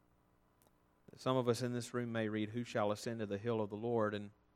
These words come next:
stand in his holy place? He who has clean hands and a pure heart, who does not lift up his soul to what is false and does not swear deceitfully."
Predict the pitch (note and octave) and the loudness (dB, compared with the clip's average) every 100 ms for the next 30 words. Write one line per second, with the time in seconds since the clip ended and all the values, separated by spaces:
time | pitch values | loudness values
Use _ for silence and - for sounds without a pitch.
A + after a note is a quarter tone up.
0 | _ _ - - A#2 A2+ A2 G#2 A2+ A2 | _ _ -8 -2 -2 -2 -4 -4 -2 -2
1 | - A2+ G#2+ - A#2 A#2 A#2 A2 G#2 G2+ | 0 0 0 -2 -6 -4 -2 0 0 -2
2 | - C#3 C3+ A2 G#2 G2+ G#2 G#2+ G2 - | -6 -6 -4 -4 -4 -4 -6 -8 -8 -6
3 | A#2+ B2+ G2+ F#2+ F#2+ - _ _ _ _ | -2 0 0 -2 -2 -6 _ _ _ _
4 | _ _ _ _ - A2 G#2+ G#2+ A#2+ G#2 | _ _ _ _ -6 -2 0 2 2 2
5 | G#2+ - G2+ A2+ G2 G2+ F#2+ F#2+ F#2+ F#2+ | -2 -2 -4 -4 -6 -2 -2 -2 -2 -4
6 | - - F#2+ F#2+ - G2+ F#2+ F#2+ A2 A2+ | -6 -2 -2 -2 -10 -14 -12 -4 -2 -2
7 | - G#2 F#2+ F#2+ G2 F2+ - F#2+ F#2 F#2 | -4 -4 -4 -8 -10 -10 -10 -12 -12 -14